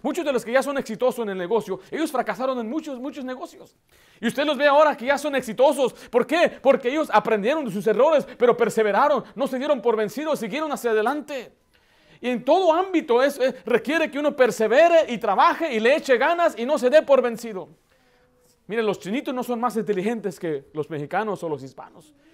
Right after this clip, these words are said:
La diferencia es que ellos tienen una ética de trabajo de no darse por vencido muy rápido. En una, en un, en un estudio que hicieron, les dieron algunos problemas, o, de matemática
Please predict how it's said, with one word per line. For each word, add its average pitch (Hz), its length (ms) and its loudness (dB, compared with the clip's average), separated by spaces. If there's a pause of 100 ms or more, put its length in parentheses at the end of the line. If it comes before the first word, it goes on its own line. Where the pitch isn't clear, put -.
(240)
La 190 100 0
diferencia 233 560 4
es 254 100 2
que 247 60 -8
ellos 262 140 0
tienen 269 160 -4
una 226 180 -2
ética 254 320 0
de 214 80 2
trabajo 233 420 2
de 196 80 2
no 226 160 -2
darse 247 260 2
por 185 160 0
vencido 208 360 -4
muy 220 140 -4
rápido. 202 420 -16 (960)
En 160 100 -2
una, 285 340 2
en 226 80 2
un, 302 240 -6
en 247 100 -2
un 302 160 0
estudio 294 400 0
que 214 80 -2
hicieron, 240 420 -2
les 202 140 2
dieron 277 260 -4 (140)
algunos 240 380 0
problemas, 226 500 2
o, 196 160 0 (140)
de 202 80 2
matemática 214 760 0